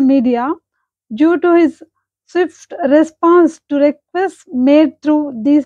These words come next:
platforms. So, బీఆర్ఎస్ working president. So, ప్రస్తుత ప్రెసిడెంట్, వర్కింగ్ ప్రెసిడెంట్ అంటే ప్రస్తుత ప్రెసిడెంట్ అయిన, బీఆర్ఎస్ యొక్క ప్రెసిడెంట్ అయిన మరియు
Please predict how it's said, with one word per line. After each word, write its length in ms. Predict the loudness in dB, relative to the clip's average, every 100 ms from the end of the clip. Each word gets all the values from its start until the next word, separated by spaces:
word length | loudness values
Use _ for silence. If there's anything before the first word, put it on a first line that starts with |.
| -4
platforms. 540 | -6 -6 -4 -4 -4 -10 _ _ _ _ _ -4
So, 60 | -2 2
బీఆర్ఎస్ 460 | 2 2 0 -2 0 2
working 340 | 2 0 -2 0
president. 460 | -2 0 -2 -4 -8 -4
So, 80 | 0 2 0 -4 _ _ _ _ _
ప్రస్తుత 360 | -2 -2 -2 -2 -2 2
ప్రెసిడెంట్, 580 | 0 0 -2 0 0 -4 -2 2
వర్కింగ్ 440 | 2 0 -4 -4
ప్రెసిడెంట్ 400 | -2 0 2 0 -2
అంటే 140 | -4 -10 _ _
ప్రస్తుత 340 | -4 -4 -2 -2 -2 -6 _ -2
ప్రెసిడెంట్ 540 | -2 0 0 2 0 -2
అయిన, 220 | -2 -4
బీఆర్ఎస్ 520 | -2 0 0 0 -2 -4
యొక్క 120 | -6 -4
ప్రెసిడెంట్ 420 | -4 -4 -4 -4 -6
అయిన 160 | -12 -6 -6 -6 _ _ _ _ _ _ _ -4
మరియు 300 | 2 4